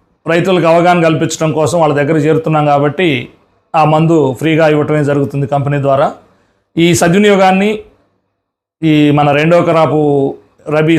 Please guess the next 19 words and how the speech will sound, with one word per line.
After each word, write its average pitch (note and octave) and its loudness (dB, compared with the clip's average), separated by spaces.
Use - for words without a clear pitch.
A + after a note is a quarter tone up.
సాగు D#3 2
చేసుకునే D3 -2
రైతులు, D#3 -2
అలాగే D#3 0
హెచ్డిపి E3 -2
పద్ధతిలో, D#3 0
అధిక D#3+ 0
సాంద్రత D#3 0
పద్ధతిలో D3 -2
మొక్కలు D3 -2
పెంచుకొని, C#3+ -4
మొక్కలు D#3 0
పెంచుకొని D#3 -2
సాగు D3+ 2
చేసే D3 -2
పత్తి C#3+ -4
రైతులందరికీ C#3+ -2
కూడా D3 0
ఇది C3+ -2